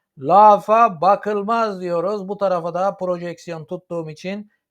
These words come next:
pişman değilim arkadaşlar. Şimdi bugün ne anlatacağız? Bugün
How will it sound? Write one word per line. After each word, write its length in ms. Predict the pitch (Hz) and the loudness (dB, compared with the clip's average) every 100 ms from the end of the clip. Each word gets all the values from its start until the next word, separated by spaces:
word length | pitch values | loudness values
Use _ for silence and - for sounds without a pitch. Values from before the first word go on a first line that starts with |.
| _ | _
pişman 760 | 151 151 156 165 185 180 160 | -14 -12 -4 0 0 -2 -2
değilim 580 | 156 180 185 175 196 196 _ | -2 0 0 0 0 -6 _
arkadaşlar. 760 | - 160 170 185 180 - 160 143 _ _ _ _ | 2 2 2 2 0 0 -2 -4 _ _ _ _
Şimdi 500 | - 269 269 254 208 | -10 -6 0 0 2
bugün 460 | 277 262 262 277 233 | 0 2 -2 0 2
ne 60 | |
anlatacağız? 720 | 247 214 180 160 - 165 156 | 4 4 0 -4 -4 -10 -6
Bugün 540 | 185 254 226 226 254 | -4 0 2 0 -2